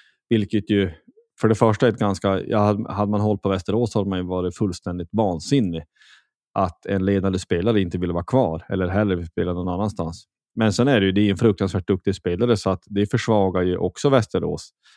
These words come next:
Alltså, likadant där. Ganska, ja, man, man försöker satsa och ha en ambition att vi vill ju gå upp över tid. Och bästa spelarna bara... Nej. Det vill då inte vi.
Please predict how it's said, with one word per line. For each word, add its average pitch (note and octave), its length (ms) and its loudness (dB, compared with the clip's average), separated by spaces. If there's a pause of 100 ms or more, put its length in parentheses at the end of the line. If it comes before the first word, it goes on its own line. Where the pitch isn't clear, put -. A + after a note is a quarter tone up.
Alltså, A#2 300 4 (600)
likadant A#2+ 420 4
där. B2+ 160 4
Ganska, B2+ 520 4
ja, A#2 120 4
man, A#2+ 160 4
man C3 120 4
försöker D3+ 380 4
satsa A#2+ 480 2
och G#2 120 4
ha A2+ 120 2
en A2+ 100 2
ambition A2 440 2
att F#2 120 2
vi A#2+ 140 4
vill D#3 140 4
ju G2 80 4
gå G2 200 6
upp C#3+ 180 6 (140)
över F#2+ 180 2
tid. F2+ 380 -2 (580)
Och B2+ 80 2
bästa G#2+ 320 2
spelarna A#2 340 2
bara... F#2+ 220 2 (840)
Nej. B2+ 380 2 (1500)
Det C#3 100 6
vill G2+ 340 4
då G2+ 120 4
inte F#2+ 260 -2
vi. G2+ 200 0